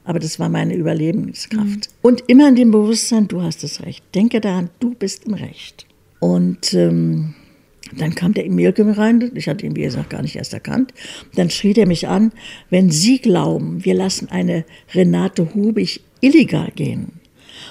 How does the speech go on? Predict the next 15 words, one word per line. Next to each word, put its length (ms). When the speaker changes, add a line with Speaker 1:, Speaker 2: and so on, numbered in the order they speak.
Speaker 1:
und 100
Speaker 2:
Wer 80
war 80
Speaker 1:
eine 100
Speaker 2:
das? 160
Speaker 1:
Edda 200
Schönherz 1040
legal“, 600
ich 160
konnte 180
sie 80
aus 120
dem 120
Kopf 240
schlagen. 500